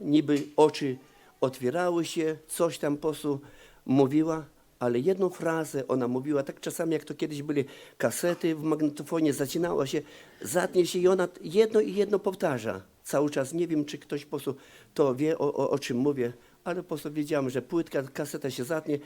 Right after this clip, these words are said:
i ona po prostu może godzinę czasu powtarzać jeden, e, u-, urywek. I ona powtarzała takie słowa.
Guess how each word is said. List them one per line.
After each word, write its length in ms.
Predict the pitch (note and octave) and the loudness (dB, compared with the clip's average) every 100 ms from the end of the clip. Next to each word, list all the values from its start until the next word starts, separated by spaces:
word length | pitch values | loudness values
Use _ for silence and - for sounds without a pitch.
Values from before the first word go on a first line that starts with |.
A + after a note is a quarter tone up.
| - - | -10 -10
i 100 | G#3+ | -2
ona 240 | G3+ F3+ E3+ | 0 0 -2
po 80 | |
prostu 220 | - F#3 E3 | -4 -4 -2
może 240 | E3+ D#3 | -2 -2
godzinę 360 | D#3 D#3+ E3 D3+ | -2 0 2 2
czasu 360 | E3 D3 C#3+ - - - | -2 -2 -4 -4 -14 -4
powtarzać 640 | B2+ D#3 C#3+ C3+ A2+ - - - - | -2 0 0 0 -6 -8 -16 -18 -4
jeden, 340 | C#3+ D3 C#3 | 0 2 2
e, 160 | B2 - - - | 0 -6 -12 -12
u-, 320 | - C#3 - | -6 -4 0
urywek. 480 | D3 D3 A2 G2+ - - _ _ - - - | 2 4 2 0 -6 -20 _ _ -20 -20 -8
I 100 | A#2+ | 0
ona 240 | C#3 G3 F3 | 0 0 -2
powtarzała 540 | F#3+ F#3 E3 E3+ E3 | -8 -6 -2 0 0
takie 240 | D#3+ D3 C3+ | -2 -4 -4
słowa. 480 | C#3+ C#3+ A#2+ G#2+ | 0 0 0 -4